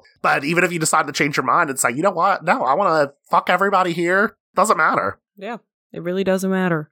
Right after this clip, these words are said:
Speaker 1: But to transition into the next topic, um,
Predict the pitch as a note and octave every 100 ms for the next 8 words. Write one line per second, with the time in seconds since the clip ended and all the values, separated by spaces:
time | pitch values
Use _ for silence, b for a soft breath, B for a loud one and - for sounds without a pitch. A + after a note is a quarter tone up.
0 | _ G3 F3+ - F3+ D#3 F#3 E3+ F3+ F3+
1 | F#3 D3+ B2+ C#3 C3+ - B2+ A#2 A2+ G#2
2 | - _ _ C3 C3 A2 A#2 - - F2
3 | D#2+ - D#2+ F#2 - - - - - A2+
4 | A2+ A2 G#2 G#2 A2+